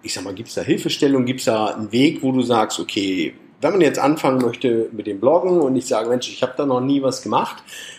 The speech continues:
was würdest denn du empfehlen, wie sollte man starten? Soll man erstmal dreißig Blogs leer lesen, hätte ich fast gesagt, äh, sich einmal anschauen und, und wie, wie startet man mit dem Ganzen?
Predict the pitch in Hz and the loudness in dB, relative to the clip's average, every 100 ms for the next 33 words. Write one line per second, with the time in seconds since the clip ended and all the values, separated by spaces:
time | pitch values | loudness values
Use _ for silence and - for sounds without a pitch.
0 | _ - - 170 175 175 160 147 135 131 | _ -4 0 2 0 0 -2 2 2 2
1 | 139 147 151 151 151 147 147 131 120 - | 2 2 4 4 4 0 -2 -10 -14 -18
2 | 123 107 151 160 151 147 135 123 117 117 | -16 -4 0 4 6 4 2 0 0 -4
3 | 110 87 - - 101 107 98 85 98 120 | -6 -6 -6 -2 -2 -4 -6 -4 0 0
4 | 113 117 120 123 117 117 113 110 104 - | 2 2 2 0 2 6 6 4 -4 -12
5 | - 120 110 113 - 110 107 95 - - | -10 0 2 2 0 -6 -4 -6 -6 -10
6 | - - - - - 104 123 156 165 151 | -10 -14 -20 -20 -12 0 4 6 4 4
7 | 151 160 147 156 147 143 143 135 131 131 | 2 2 2 0 -2 -4 -4 0 2 2
8 | 131 - - - 120 120 113 117 110 117 | -2 -10 -14 0 4 4 4 0 -2 -4
9 | 117 101 101 202 - 190 180 170 170 175 | -2 0 2 0 0 2 4 6 4 0
10 | 156 135 135 139 127 131 135 131 127 - | 0 0 0 -4 -6 -4 -4 -6 -8 -2
11 | 110 123 135 - 90 87 85 82 80 82 | -2 -2 -8 -12 -16 -16 -16 -16 -16 -14
12 | - - | -16 -18